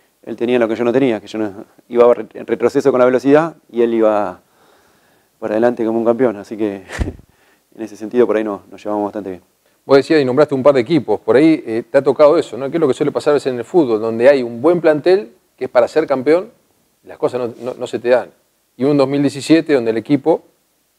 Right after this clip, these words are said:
Speaker 2: tal vez no estaba en la agenda de nadie, de que sea finalista de la temporada, y de repente se encuentran jugando una, una final, ¿no? Con esto que marcas vos, tal vez no, no
Speaker 1: Sí,
Speaker 2: tan
Speaker 1: sí.
Speaker 2: vistoso, no tan, no tanto juego, sí con más entrega y corazón, tal vez.
Speaker 1: Exactamente, sí, a veces, bueno.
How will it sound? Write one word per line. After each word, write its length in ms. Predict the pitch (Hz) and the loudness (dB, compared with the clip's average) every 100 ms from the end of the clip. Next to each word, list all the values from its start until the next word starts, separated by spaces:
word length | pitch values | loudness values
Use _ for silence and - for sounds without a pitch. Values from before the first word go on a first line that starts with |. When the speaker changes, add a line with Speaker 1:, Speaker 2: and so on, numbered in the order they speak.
| _ | _
Speaker 2:
tal 140 | 131 | 2
vez 160 | 139 143 | 2 2
no 80 | 131 | 0
estaba 320 | - 170 131 | 2 4 4
en 80 | 117 | 0
la 60 | |
agenda 480 | 113 139 139 127 113 | -4 -2 0 2 2
de 200 | 110 110 | 2 0
nadie, 480 | 120 151 143 139 135 | 2 4 4 4 2
de 140 | 113 | 0
que 100 | 107 | -6
sea 480 | 104 127 123 110 98 - | -2 2 4 2 -4 -12
finalista 480 | - 120 120 135 131 | -8 -4 -2 0 0
de 80 | 120 | 0
la 100 | 113 | 0
temporada, 540 | 120 117 120 143 156 | -2 0 4 4 4
y 40 | |
de 80 | 123 | 2
repente 580 | 107 - 131 127 143 - _ _ _ _ _ _ _ | -2 -4 -4 -2 -4 -4 _ _ _ _ _ _ _
se 80 | 104 | -2
encuentran 380 | 104 151 107 | 2 2 0
jugando 240 | 98 117 107 | -4 -4 -4
una, 220 | 104 98 | -10 -12
una 200 | 110 104 | -14 -16
final, 360 | - 95 85 - _ _ _ - | -16 -18 -18 -20 _ _ _ -16
¿no? 100 | 131 | -2
Con 140 | 160 | 0
esto 160 | 175 143 | 2 2
que 80 | |
marcas 240 | 147 143 160 | 2 0 2
vos, 160 | 180 | 2
tal 120 | 120 110 | 0 -4
vez 120 | 110 | 0
no, 160 | 151 | 2
no 180 | 160 151 | 2 0
Speaker 1:
Sí, 60 | 147 | 2
Speaker 2:
tan 100 | 151 | 2
Speaker 1:
sí. 40 | |
Speaker 2:
vistoso, 340 | 151 175 220 151 | 2 2 0 0
no 100 | 131 | 0
tan, 380 | 139 139 127 123 | 0 0 -4 -6
no 100 | 127 | -2
tanto 280 | 139 131 | -2 -2
juego, 380 | - 165 165 220 - _ _ _ _ | 2 4 4 2 -4 _ _ _ _
sí 180 | _ 175 | _ -6
con 140 | 160 120 | -2 -2
más 140 | 117 | -4
entrega 260 | 113 135 131 | -2 2 2
y 60 | |
corazón, 360 | 113 107 175 113 | 2 0 -2 -2
tal 120 | 95 | -6
vez. 240 | 98 - | -10 -20
Speaker 1:
Exactamente, 580 | - - 107 110 104 92 | -18 -12 -8 -6 -6 -10
sí, 240 | _ 117 113 117 | _ -10 -10 -10
a 60 | 110 | -10
veces, 240 | 104 107 | -8 -8
bueno. 240 | 101 101 | -6 -8